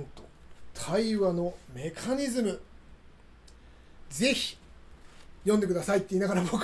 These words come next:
はまだ今から読みます。ようやく読めるようになります。読んで、また分析もしていきたいと思いますので、まあ、この動画も、この両方の本もよろしくお願いしますということで、えー、僕なりの解釈をめちゃくちゃ入れて話させていただきました。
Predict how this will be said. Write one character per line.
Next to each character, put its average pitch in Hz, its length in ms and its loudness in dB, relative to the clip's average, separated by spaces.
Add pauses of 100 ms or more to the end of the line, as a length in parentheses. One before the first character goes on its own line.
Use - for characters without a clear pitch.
(120)
は - 20 10
ま 240 140 0
だ - 160 4 (220)
今 208 180 6
か 214 140 4
ら 220 80 8
読 202 140 6
み 233 100 6
ま 247 80 8
す。 - 200 -4 (220)
よ 208 160 6
う 220 60 10
や 220 60 8
く 220 120 2
読 214 80 4
め 226 80 8
る 220 60 6
よ 196 40 6
う - 20 6
に 170 40 4
な 160 60 0
り 160 60 -2
ま 151 60 -4
す。 - 160 -12 (600)
読 190 120 0
ん 202 60 2
で、 240 140 10
ま 202 140 2
た 208 180 4
分 185 140 4
析 185 220 0
も 240 200 6
し - 100 -6
て 196 80 2
い 185 80 2
き - 80 -8
た 214 100 4
い 185 60 4
と 185 80 0
思 196 140 4
い - 20 4
ま 262 140 6
す 247 80 0
の 220 80 6
で、 196 280 2
ま 240 120 4
あ、 - 100 -2 (220)
こ 233 100 4
の 226 140 8
動 233 240 12
画 214 100 4
も、 202 180 0 (140)
こ 196 80 -4
の 208 220 -2 (120)
両 180 160 4
方 185 160 2
の 180 120 2
本 262 260 4
も - 140 -6 (120)
よ 151 120 -6
ろ 147 80 -6
し 147 80 -6
く 165 100 -8
お 156 60 -4
願 156 180 -2
い 156 60 -6
し 190 100 -6
ま 233 80 2
す 233 80 -4
と 226 60 -4
い 214 40 2
う 214 40 -6
こ 262 80 0
と 285 80 -4
で、 254 240 6 (260)
え 165 420 2
ー、 151 40 2 (1200)
僕 208 180 4
な 226 120 8
り 220 40 8
の 240 120 12
解 247 260 6
釈 196 260 2
を 247 80 6
め 185 120 2
ち 208 80 0
ゃ 220 40 0
く 220 80 -6
ち 247 120 6
ゃ - 20 10
入 220 80 6
れ 233 80 4
て 285 180 -2
話 185 240 -2
さ 190 120 -2
せ - 120 -8
て 160 60 -8
い 156 60 -8
た 196 60 -2
だ 196 40 0
き 220 60 4
ま 233 100 6
し - 60 -2
た。 - 100 -4